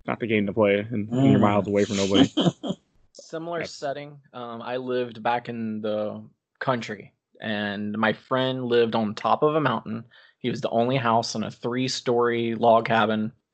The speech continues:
Speaker 3: and his driveway was a mile long dirt road. You had to go completely up this mountain to get there.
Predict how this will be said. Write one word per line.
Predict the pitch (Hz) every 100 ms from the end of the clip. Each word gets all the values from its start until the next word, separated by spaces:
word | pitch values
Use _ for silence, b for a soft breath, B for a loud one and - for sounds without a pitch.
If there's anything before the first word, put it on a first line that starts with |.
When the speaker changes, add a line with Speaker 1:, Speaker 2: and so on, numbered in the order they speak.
| -
Speaker 3:
and | 131 113 110 107 107 104
his | 98 110 101
driveway | 120 113 120 131 127
was | 117 101 110
a | 107
mile | 104 104 98 101 123 131
long | 120 117 113 113
dirt | - 113 117
road. | 110 104 107 101 101 107
You | - 95
had | 104
to | 104
go | 101 104 - - - _
completely | - 107 - 151 160 143
up | 131 120
this | 117
mountain | 110 107 98 101
to |
get | - - -
there. | 87 -